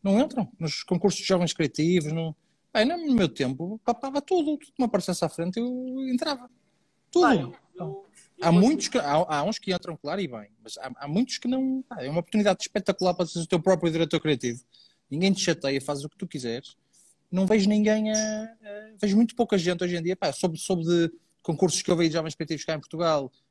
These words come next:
Speaker 1: onde entraram sete ou oito duplas, pá, coisas, pá, números, eh, pre-, pá, preocupantes, diria, não?
Speaker 2: Sim, e pa-, e para além de entrarem tipo sete ou oito duplas, aquilo que tu percebes é que são sempre as mesmas.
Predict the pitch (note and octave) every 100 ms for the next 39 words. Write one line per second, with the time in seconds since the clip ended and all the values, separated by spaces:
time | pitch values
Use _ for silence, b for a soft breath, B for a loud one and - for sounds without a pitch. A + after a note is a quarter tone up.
0 | _ C3+ C#3 C#3 D3 C#3 C3+ B2+ - _
1 | - F3+ E3 D#3+ D3+ - F#3 G#3+ F#3+ F#3
2 | - - - G3 F#3+ F#3 D#3 - B2 E3
3 | E3 E3+ - F#3 F#3+ G3 G3 - F3+ F3+
4 | - C3+ G#2+ - D3+ - A#3 F3+ - E3
5 | F#3+ E3 E3+ A#2 F#3 - _ _ _ _
6 | _ _ _ _ - B3 B3 D#3+ - F#3
7 | D#3 D#3+ F3+ G3 F#3+ G3+ F#3+ G3 F#3 -
8 | G3 _ F3+ - G3 F#3+ F#3 F#3 _ F3+
9 | F#3 G#3+ G#3 G3+ G#3+ G#3+ G#3+ - - G3+
10 | G3+ G#3 - G#3+ G#3 G#3 G3+ F#3+ A3 G3+
11 | D#3+ D#3+